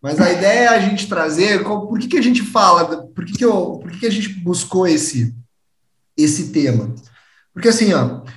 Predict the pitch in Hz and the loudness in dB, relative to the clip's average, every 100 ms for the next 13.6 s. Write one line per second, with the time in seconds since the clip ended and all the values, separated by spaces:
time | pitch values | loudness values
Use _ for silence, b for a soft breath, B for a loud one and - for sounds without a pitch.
0 | B - 143 139 180 196 208 277 262 233 | B -6 -4 -2 2 2 4 2 4 2
1 | 220 202 190 202 208 190 185 160 - 175 | 2 -2 -4 -4 -4 -4 -6 -8 -6 -2
2 | 165 165 170 147 135 135 131 123 123 131 | 0 -2 -2 -6 -6 -8 -8 -6 -4 -4
3 | 131 127 - 127 123 123 120 120 131 120 | -6 -6 -8 -8 -8 -8 -6 -6 -6 -6
4 | - - 117 120 123 123 120 - 117 110 | -10 -10 -6 -4 -4 -4 -6 -6 -8 -8
5 | 107 110 107 101 - - _ 123 120 123 | -8 -10 -10 -12 -18 -20 _ -8 -6 -4
6 | 131 131 117 113 135 131 120 123 135 127 | -2 -2 -2 -4 -6 -6 -6 -10 -8 -6
7 | 139 123 120 - 123 123 113 107 107 135 | -4 -4 -6 -4 -4 -4 -6 -10 -8 -6
8 | 151 147 B B B - 143 185 190 - | -6 -10 B B B -8 -4 -2 -4 -6
9 | 170 156 160 226 214 160 143 139 135 131 | -6 -4 -4 -2 -4 -2 -2 -2 -4 -4
10 | 120 120 156 170 135 127 120 113 117 147 | 0 0 0 -2 -4 -4 -4 -4 -2 -2
11 | 147 - - 131 - 123 117 143 156 139 | -2 -4 -8 -10 -8 -6 -4 -2 0 -2
12 | 123 117 - 120 143 147 - 127 120 131 | -4 -6 -6 -8 -8 -10 -8 -6 -4 -4
13 | 123 120 120 117 151 156 | -4 -8 -10 -8 -8 -8